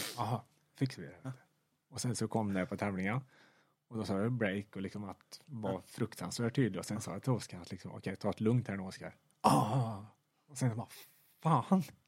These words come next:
Speaker 1: det bromsar inte." Så man bara, "Oskar, du kan ju inte bromsa liksom i svängen och sen så upp på en jordvall och rulla där." Det var liksom det första vi gjorde. Så jag kände att det här, det här kommer bli en lång tävling.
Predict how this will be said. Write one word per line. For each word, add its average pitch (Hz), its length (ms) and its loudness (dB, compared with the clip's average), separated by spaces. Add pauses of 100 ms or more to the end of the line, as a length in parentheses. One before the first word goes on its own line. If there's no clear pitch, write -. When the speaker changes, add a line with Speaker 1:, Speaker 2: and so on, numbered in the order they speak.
(120)
Speaker 1:
det 202 100 6
bromsar 160 420 8
inte." 190 280 0 (360)
Så 135 60 -14
man 123 140 -10
bara, 120 100 -12
"Oskar, 117 200 -6
du 110 60 -2
kan 123 100 -2
ju 117 40 2
inte 107 120 2
bromsa 107 320 2
liksom - 260 -4
i 107 260 0
svängen 107 1120 -2
och 104 100 -4
sen 113 160 2
så 117 180 6
upp - 180 2
på 113 100 6
en 117 80 6
jordvall 101 400 8
och 104 80 8
rulla 107 280 8
där." 101 220 -2 (640)
Det 117 120 -4
var 110 60 2
liksom 110 220 -2
det 110 60 0
första - 340 -2
vi 95 80 0
gjorde. 101 540 -2 (1300)
Så 120 80 -4
jag 110 80 2
kände 98 280 2
att 95 100 -4
det - 60 -6
här, 113 260 -2
det 107 100 -10
här 123 120 0
kommer 117 180 0
bli 107 140 4
en 101 120 0
lång 104 280 -2
tävling. - 380 -4